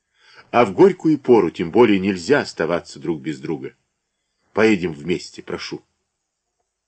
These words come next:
«Я ездила с вами отсюда туда, оттуда сюда. И что же?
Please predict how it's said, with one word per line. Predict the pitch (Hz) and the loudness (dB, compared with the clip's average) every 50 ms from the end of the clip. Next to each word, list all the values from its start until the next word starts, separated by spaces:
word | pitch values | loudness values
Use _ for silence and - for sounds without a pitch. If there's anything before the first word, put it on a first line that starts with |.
| _ _ _ _ _ _ _ _ _ _ _ _ _ _ _ _ - | _ _ _ _ _ _ _ _ _ _ _ _ _ _ _ _ -16
«Я | - - 113 147 175 | -4 0 2 4 4
ездила | 160 113 113 165 214 214 160 117 117 104 92 87 | 4 4 4 4 4 4 4 2 2 4 4 2
с | - - | 0 -2
вами | - 87 92 90 85 82 85 85 - - | -2 0 0 0 0 -2 -4 -6 -2 0
отсюда | 120 123 123 - - - 233 220 175 - | 0 0 0 -2 -4 -4 -2 0 0 0
туда, | - - 95 92 - 101 120 147 151 | 0 0 -2 0 2 2 2 2 2
оттуда | 135 123 - - 185 220 185 131 | 0 -2 -2 0 0 2 2 0
сюда. | - - - 87 71 87 95 117 147 156 151 _ | -2 -4 -8 -8 -4 0 0 0 0 0 -4 _
И | - - | -14 -12
что | - - - - 95 110 120 | -12 -10 -4 0 0 0 0
же? | 127 165 185 - | 0 -4 -8 -10